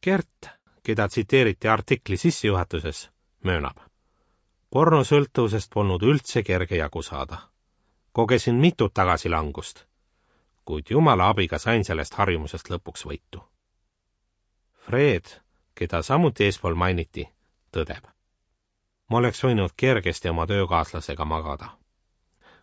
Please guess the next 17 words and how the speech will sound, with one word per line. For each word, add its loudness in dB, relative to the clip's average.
kuid 0
ma 2
jäin 4
endale 0
kindlaks -4
ja -8
keeldusin -2
tema -8
ettepanekust. -12
On -2
nii 4
hea 4
tunne -2
elada 0
ilma 2
südametunnistuse -2
piinadeta. -12